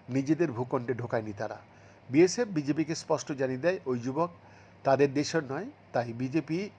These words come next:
জওয়ানরা যেন তাকে ফেরত চ-, চলে যায়, কিন্তু বিজেপি নেয়নি। বিএসএফও নিজের অবস্থানে অনড় ছিল। এই অবস্থায় border guard of বাংলাদেশের জওয়ানদের অমানবিক চেহারা ফুটে উঠেছে। বিশেষভাবে সক্ষম ওই যুবককে দুটি দেশের মাঝখানে ফেলে রেখে border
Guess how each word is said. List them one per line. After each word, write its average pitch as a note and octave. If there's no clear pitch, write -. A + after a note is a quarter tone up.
জওয়ানরা C3+
যেন B2+
তাকে B2
ফেরত C3
চ-, B2
চলে B2+
যায়, D#3+
কিন্তু C#3+
বিজেপি E3
নেয়নি। F#3+
বিএসএফও G3+
নিজের C3+
অবস্থানে C3
অনড় A#2
ছিল। G#2
এই D3
অবস্থায় G3
border F3+
guard D3
of C#3+
বাংলাদেশের C3+
জওয়ানদের B2+
অমানবিক B2+
চেহারা B2+
ফুটে A2+
উঠেছে। -
বিশেষভাবে G#3+
সক্ষম F3+
ওই E3+
যুবককে C#3
দুটি C3
দেশের C#3
মাঝখানে B2+
ফেলে B2+
রেখে C3+
border C3+